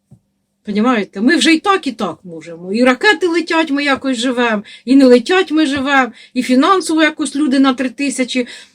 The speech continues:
пенсії виживають. Ну, тобто люди при-, при-, приловчилися. А не дай Бог оце все в таку Париж,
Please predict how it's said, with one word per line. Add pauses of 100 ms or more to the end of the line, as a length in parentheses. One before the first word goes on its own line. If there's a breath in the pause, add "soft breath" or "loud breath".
(220 loud breath)
пенсії
виживають. (1500)
Ну,
тобто
люди
при-,
при-,
приловчилися.
А
не
дай
Бог
оце
все (240 loud breath)
в
таку (220)
Париж,